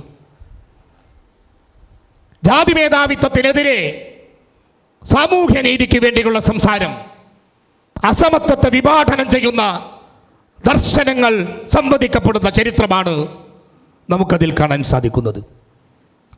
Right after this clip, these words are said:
ഒരുപക്ഷേ കേരളീയ നവോത്ഥാനത്തിൻ്റെ ഏടുകളായി അടയാളപ്പെടുത്തിയ വൈക്കം സമരവും മറ്റുമൊക്കെ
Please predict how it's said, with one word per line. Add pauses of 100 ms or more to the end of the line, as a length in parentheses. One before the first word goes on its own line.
ഒരുപക്ഷേ (1600)
കേരളീയ (100)
നവോത്ഥാനത്തിൻ്റെ (300)
ഏടുകളായി
അടയാളപ്പെടുത്തിയ (2750)
വൈക്കം (100)
സമരവും
മറ്റുമൊക്കെ